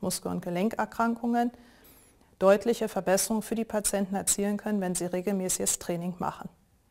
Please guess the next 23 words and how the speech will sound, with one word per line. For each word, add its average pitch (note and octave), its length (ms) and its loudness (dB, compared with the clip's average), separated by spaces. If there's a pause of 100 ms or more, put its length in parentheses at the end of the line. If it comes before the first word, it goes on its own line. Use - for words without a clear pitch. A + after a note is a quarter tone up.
(600)
Ein G3+ 160 2
weiteres A3+ 360 2
Beispiel G#3+ 400 0
von G3 200 -2
einem F#3 160 -2
Patienten G3+ 420 0
mit G3+ 160 -2
einer F3 220 -4
Diskusverlagerung F3 960 -4
ohne G#3+ 260 0
Reposition. F3+ 720 -4 (920)
Der G3 80 -4
Patient G3 420 0
kam F#3+ 240 -2
zu - 160 -2
mir A#3 160 4
mit G3 220 -2
einer F3+ 180 -2
Mundöffnung G3 600 -2
von F3+ 180 -4
ungefähr G#3+ 460 -2
achtundzwanzig F3+ 840 -4
Millimeter. F#3 600 -4